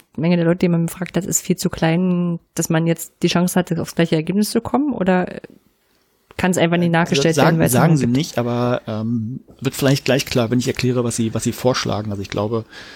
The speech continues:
Speaker 2: ähm, das liegt ja daran, dass, ähm, das zu we-, also das Forschungsdesign nicht klar genug ist, man die Daten, die man hatte, äh, die man vorher hatte, vielleicht nicht bekommt oder sowas und das eben schwieriger wird, das nachzuvollziehen.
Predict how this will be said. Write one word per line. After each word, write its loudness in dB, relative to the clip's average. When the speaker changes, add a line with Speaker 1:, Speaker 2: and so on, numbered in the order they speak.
Speaker 2:
ähm, 0
das -2
liegt -2
ja 2
daran, 2
dass, -4
ähm, -6
das -8
zu 0
we-, 4
also 0
das 0
Forschungsdesign 2
nicht 2
klar 2
genug 0
ist, -2
man -2
die -2
Daten, 0
die -4
man 2
hatte, 0
äh, -6
die -2
man -2
vorher 2
hatte, 2
vielleicht -2
nicht -4
bekommt 0
oder -2
sowas -4
und 0
das -2
eben -2
schwieriger 0
wird, -8
das -8
nachzuvollziehen. -8